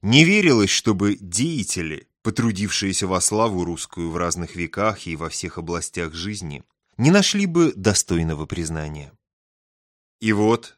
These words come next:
ценности утверждены. Славные деятели признаны, и слава русская звучит по всем краям мира.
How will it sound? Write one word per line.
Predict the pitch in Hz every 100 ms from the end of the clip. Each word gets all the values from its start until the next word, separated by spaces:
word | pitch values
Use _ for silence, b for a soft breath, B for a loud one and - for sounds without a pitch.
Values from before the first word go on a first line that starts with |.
| _
ценности | - 180 185 175 160 - 165 -
утверждены. | 135 - 147 135 131 160 156 87 - _ _ _ _ _ _
Славные | - 98 101 98 92 92 92
деятели | 82 104 110 92 - 82
признаны, | - 98 104 90 87 87 87 -
и | 131 139
слава | - 143 147 165 165 127 104 98
русская | 104 127 151 - 90 78 73 -
звучит | - 92 95 95 - 107 101
по | 90 80
всем | - 85 82
краям | - 78 76 78 78
мира. | 78 76 73